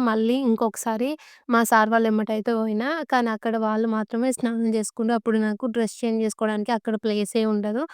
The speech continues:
ఇంకా మనం ఏంటంటే పది మంది ఉన్నప్పుడు ఎవరో ఒకరు సాటుగా ఉంటే మనం చేంజ్ చేసుకోవచ్చు. ఇక మనం ఒక్కరమే ఉన్నప్పుడు చేంజ్ చేసుకోలేం కదా. అందుకని ఇంకా అప్పుడు నేనైతే స్నానం అయితే చేసుకోలేదు. ఎప్పుడు మేము బటేశ్వర్ వెళ్ళినా కూడా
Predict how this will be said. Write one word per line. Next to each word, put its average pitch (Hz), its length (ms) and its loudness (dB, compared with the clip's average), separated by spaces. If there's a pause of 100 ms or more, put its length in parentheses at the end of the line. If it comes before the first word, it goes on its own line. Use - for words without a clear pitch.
(340)
ఇంకా 254 220 2
మనం 247 280 4
ఏంటంటే 254 460 2 (160)
పది 233 200 2
మంది 226 280 2
ఉన్నప్పుడు 233 440 0 (300)
ఎవరో 233 280 2
ఒకరు 233 300 2 (140)
సాటుగా 220 500 2
ఉంటే 220 260 -2
మనం 254 260 -2
చేంజ్ 226 320 -2
చేసుకోవచ్చు. 214 540 -6 (360)
ఇక 220 140 2
మనం 226 260 2
ఒక్కరమే 226 380 0
ఉన్నప్పుడు 226 400 0
చేంజ్ 220 320 2
చేసుకోలేం 208 480 -2
కదా. 208 280 -2
అందుకని 214 420 -2
ఇంకా 220 240 -2
అప్పుడు 220 320 0
నేనైతే 208 460 0 (340)
స్నానం 214 360 4
అయితే 214 200 0
చేసుకోలేదు. 214 640 0 (120)
ఎప్పుడు 240 320 0
మేము 240 220 4
బటేశ్వర్ 208 460 0
వెళ్ళినా 208 320 0
కూడా 196 340 -2